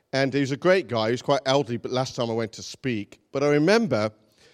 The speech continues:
going to speak, and, um, every time I walked past him, he said to me, he says, "Cheer up." And I thought, "Do I look that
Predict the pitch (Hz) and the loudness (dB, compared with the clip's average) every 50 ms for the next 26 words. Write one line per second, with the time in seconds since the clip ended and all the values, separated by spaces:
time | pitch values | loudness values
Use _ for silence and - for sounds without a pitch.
0 | _ _ _ _ _ - - 180 202 220 226 - - 196 160 - - - - 160 | _ _ _ _ _ -2 2 4 4 4 2 -2 -6 -8 -8 -8 -8 -6 -2 -2
1 | 135 117 110 - - - - _ _ _ _ _ _ _ - 147 143 143 147 147 | 0 0 -2 -6 -12 -20 -20 _ _ _ _ _ _ _ -6 -2 -2 0 0 -2
2 | - 151 147 147 147 143 143 143 - _ _ - - 196 240 262 240 - - 226 | 0 2 2 4 4 2 2 -2 -8 _ _ -4 -2 -2 -2 -2 -4 -6 -2 0
3 | 208 202 196 180 170 - - - 156 160 156 135 127 151 160 160 151 - _ - | 2 4 4 2 0 -2 -6 -4 0 0 0 0 2 2 2 2 0 -2 _ -12
4 | - 202 214 202 - - - - 110 92 92 101 104 - _ _ _ _ _ _ | -6 -4 -4 -4 -4 -6 -8 -8 -8 -8 -8 -10 -14 -16 _ _ _ _ _ _
5 | _ _ _ _ _ _ _ _ _ _ _ _ _ _ - 151 143 - - 240 | _ _ _ _ _ _ _ _ _ _ _ _ _ _ -8 -6 -6 -4 0 0
6 | 226 220 - - - 131 117 104 107 110 98 98 123 110 - 147 131 127 - - | 0 0 0 -6 -8 -6 -4 -2 -4 -4 -4 -6 -8 -6 -2 -2 -2 -2 -2 -8
7 | _ _ _ _ - - - - 175 170 165 156 151 131 101 80 - - _ _ | _ _ _ _ -12 -8 -4 0 0 0 2 2 0 0 0 -2 -6 -18 _ _
8 | _ _ _ _ _ _ _ _ _ _ _ _ _ _ - - - _ _ - | _ _ _ _ _ _ _ _ _ _ _ _ _ _ -20 -20 -20 _ _ -20
9 | - _ _ _ _ _ _ _ _ _ _ _ _ _ _ _ _ _ _ _ | -20 _ _ _ _ _ _ _ _ _ _ _ _ _ _ _ _ _ _ _
10 | _ _ _ - 240 254 240 - - 240 220 220 196 - - 156 _ - 196 233 | _ _ _ -2 0 0 0 2 4 4 4 4 2 0 -6 -16 _ -4 -2 0
11 | 254 262 262 262 254 247 247 240 208 160 - - 139 117 113 160 165 165 170 - | 4 4 4 6 6 4 4 4 4 4 2 -2 -8 -2 2 2 4 4 2 0
12 | - - - - | -2 -12 -18 -18